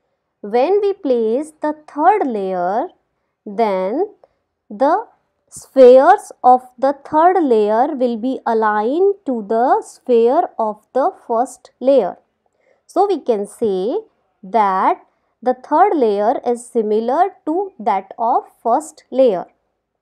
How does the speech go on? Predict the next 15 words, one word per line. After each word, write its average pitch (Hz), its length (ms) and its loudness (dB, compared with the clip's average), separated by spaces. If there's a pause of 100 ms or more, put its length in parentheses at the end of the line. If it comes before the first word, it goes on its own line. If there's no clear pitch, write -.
(400)
We 262 200 -4
named 294 440 -2 (100)
it 302 380 -4 (420)
A. 185 260 0 (1600)
Now 320 160 0
look 302 220 -2
at 208 220 -4
the 214 100 -4
fourth 214 540 -4
layer. 196 380 -2 (920)
If 403 180 -2
we 359 280 0
arrange 233 600 0
the 254 220 -2
sphere 247 720 -2